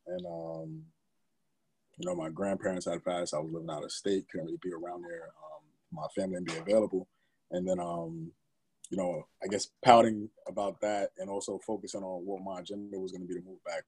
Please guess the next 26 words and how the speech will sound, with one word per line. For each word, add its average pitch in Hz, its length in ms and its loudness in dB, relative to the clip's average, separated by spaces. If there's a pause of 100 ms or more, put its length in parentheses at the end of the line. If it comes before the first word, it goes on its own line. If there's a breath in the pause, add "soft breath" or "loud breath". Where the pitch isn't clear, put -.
(180)
home, 107 300 -4 (500)
you - 80 -4
know, 87 340 -2 (240)
somebody 95 440 0
came 92 240 -2
along 90 340 0
and 85 80 -4
I 85 60 -2
was 85 100 -6
just - 160 -10
like, 73 200 -6
"Wow," 82 500 -2
like, 78 160 -6
you 90 100 -4
know, 78 140 -4
here 95 180 -2
I 92 360 -2
am 82 100 -16 (520)
plotting 90 280 2
to 95 60 -2
move 92 240 -2
back, 87 200 2 (360)
uh, 85 200 -2
here 92 200 0
to 90 100 -2
New 90 120 -2